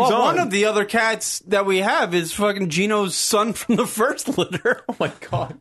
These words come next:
Speaker 1: So, you know, the, and the cats are cool. They're all
Speaker 2: So they're
Speaker 1: cool.
Speaker 2: like brothers.
Speaker 1: Yeah. Yeah, it's, it's all a bizarre thing.
Speaker 2: I tell you, certain, a lot of people, a lot of people miss the cat, cat talk.
Speaker 1: Yeah, they do.
Speaker 2: It was getting
Speaker 1: That's
Speaker 2: close.
Speaker 1: it.
Speaker 2: I was gonna have to start making a
Speaker 1: I
Speaker 2: theme,
Speaker 1: missed the
Speaker 2: uh,
Speaker 1: radio show because the cat was giving birth.
Speaker 2: Yeah,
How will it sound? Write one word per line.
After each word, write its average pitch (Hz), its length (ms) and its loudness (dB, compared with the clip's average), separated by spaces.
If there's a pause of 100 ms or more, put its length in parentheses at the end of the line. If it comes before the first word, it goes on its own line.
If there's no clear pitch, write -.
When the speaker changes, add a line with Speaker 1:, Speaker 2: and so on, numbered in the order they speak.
(100)
Speaker 1:
So, 170 460 2
you 185 160 0
know, 208 120 2
the, 240 180 2
and 233 80 -4
the 247 80 0
cats - 260 0
are 349 60 0
cool. 359 240 0
They're 185 160 2
all 285 80 4
Speaker 2:
So 202 60 2
they're 196 100 2
Speaker 1:
cool. 196 200 2
Speaker 2:
like - 40 -2
brothers. 180 560 -2 (100)
Speaker 1:
Yeah. 185 380 0 (680)
Yeah, 156 120 -8
it's, 101 180 -16
it's 147 160 -18
all 160 120 -6
a 113 40 -8
bizarre 110 340 -12
thing. 113 300 -8 (160)
Speaker 2:
I - 60 -10
tell 139 200 2
you, 107 60 -6
certain, 170 400 -2
a 175 80 2
lot 190 160 2
of - 80 -4
people, 135 420 -2 (200)
a 156 40 -8
lot 165 120 4
of - 80 -2
people 151 180 0
miss 147 200 -2
the - 100 -8
cat, - 400 -4
cat 139 240 -2
talk. - 440 -6 (260)
Speaker 1:
Yeah, 185 260 2
they 160 160 4
do. 151 200 2 (280)
Speaker 2:
It 151 100 0
was 151 140 2
getting 147 160 4
Speaker 1:
That's 151 100 0
Speaker 2:
close. 208 240 2
Speaker 1:
it. 180 40 4
Speaker 2:
I 170 40 4
was 165 100 0
gonna 170 120 2
have 170 100 0
to 160 80 -6
start 160 220 0
making 160 240 0
a 143 180 2
Speaker 1:
I 160 120 4
Speaker 2:
theme, 180 200 4
Speaker 1:
missed 202 180 2
the 170 220 2
Speaker 2:
uh, 185 40 4
Speaker 1:
radio 190 340 2
show 123 240 0
because 113 300 -2
the 123 120 -2
cat 143 260 -4
was 135 120 -10
giving 156 280 -2
birth. 180 200 0
Speaker 2:
Yeah, - 80 -2